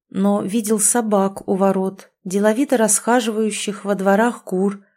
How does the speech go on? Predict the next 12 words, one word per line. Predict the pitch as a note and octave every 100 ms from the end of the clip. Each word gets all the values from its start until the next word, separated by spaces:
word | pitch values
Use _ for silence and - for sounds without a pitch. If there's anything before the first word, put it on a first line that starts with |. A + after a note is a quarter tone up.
| _ _
облезлую | F#3+ E3+ F#3+ F#3 F3+ F3
козу, | E3+ F3 D#3 F3
привязанную | G#3+ G3 G3+ G#3 G3+ G3+ G3 G3
к | G3
толстому | G3+ G3 - G3 G3
дереву. | F3+ G3 F#3+ F3+ F3+ _ _ _ _ _
Где-то | G3+ G#3 D4 E4 A#3+
играла | F#3 F#3+ A#3+ A#3+
музыка, | F#3+ F#3 F3+ F3 F3+ F3+ _ _ _ -
хозяева | F#3+ F3+ F#3+ F#3 F3+
слушали | F3+ - F3+ - F3+
радио. | F3+ F3 F3 F3+ F3